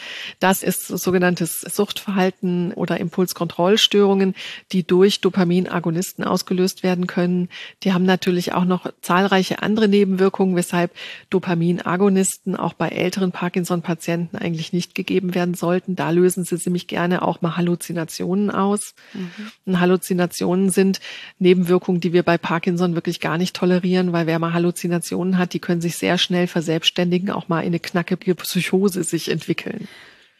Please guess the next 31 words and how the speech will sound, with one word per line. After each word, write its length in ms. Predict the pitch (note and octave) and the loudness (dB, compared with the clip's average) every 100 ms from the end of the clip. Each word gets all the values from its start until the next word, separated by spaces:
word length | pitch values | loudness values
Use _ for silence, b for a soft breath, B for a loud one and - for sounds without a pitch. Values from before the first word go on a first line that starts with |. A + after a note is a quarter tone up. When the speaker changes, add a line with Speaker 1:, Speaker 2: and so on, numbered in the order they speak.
| B D#4+ | B -10
Speaker 2:
Wie 280 | G#3 A3+ A3+ | -2 0 2
wirkt 180 | A#3+ | 0
sich 320 | - A3+ - A3+ | 0 0 -2 -4
die 120 | A3+ | -4
Krankheit 400 | - A#3+ B3 A#3 | 2 4 6 4
eigentlich 260 | - A3+ G#3+ | 4 4 2
aufs 140 | - | 0
Familienleben 720 | A3 A#3+ C#4 B3 G#3+ G#3 G3+ | 2 4 4 4 4 2 2
aus? 360 | - F#3 F#3 A#3 | 2 2 2 -2
Was 200 | A3 - | -4 -2
tut 240 | C4+ C4 | -4 0
man, 180 | A#3+ A#3 | 2 2
wenn 140 | A3 | 4
man 120 | A3+ A3+ | 4 2
jemanden 240 | A3+ A3+ | 2 2
in 60 | A3 | 2
der 100 | G#3+ | 0
Familie 420 | A#3 A3 A3+ A3 | 2 2 4 4
hat, 320 | G#3+ G#3+ - | 4 2 -2
der 140 | - G#3 | 0 0
die 100 | G#3+ | 0
Krankheit 480 | - G#3+ G#3+ G#3 G3 | 0 0 2 0 2
hat? 280 | G3+ G3 - | 2 0 -6
Wie 160 | G#3+ G#3+ | -4 0
lebt 280 | G3+ G3+ - | 0 0 0
man 140 | G3+ | -2
zusammen? 380 | - F#3+ F#3 F#3 | 0 0 2 2
Was 120 | F#3 | 0
kann 140 | - F#3+ | -2 0
man 160 | F#3 | 0
tun? 400 | F3+ G3 F#3+ F3+ | -2 -2 -2 -2